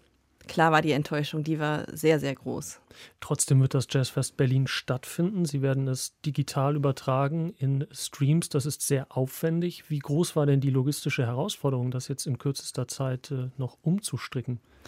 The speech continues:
Speaker 1: Ja, so ganz umstricken mussten wir ja nicht, weil wir in der Tat ja seit vielen Monaten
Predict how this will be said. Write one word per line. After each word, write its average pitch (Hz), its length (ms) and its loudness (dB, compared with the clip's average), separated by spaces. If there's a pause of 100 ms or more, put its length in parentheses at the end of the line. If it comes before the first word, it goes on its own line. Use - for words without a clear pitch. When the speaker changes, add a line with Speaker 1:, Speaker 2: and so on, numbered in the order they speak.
(260)
Speaker 1:
Ja, 170 80 2
so 156 80 0
ganz 180 240 4
umstricken 196 640 0
mussten 180 360 0
wir 165 120 2
ja 156 120 0
nicht, 165 460 0
weil 165 180 2
wir 160 320 -2
in 175 120 2
der 165 120 4
Tat 170 320 -2
ja 170 240 0
seit 156 220 -2
vielen 160 340 0
Monaten 156 720 -2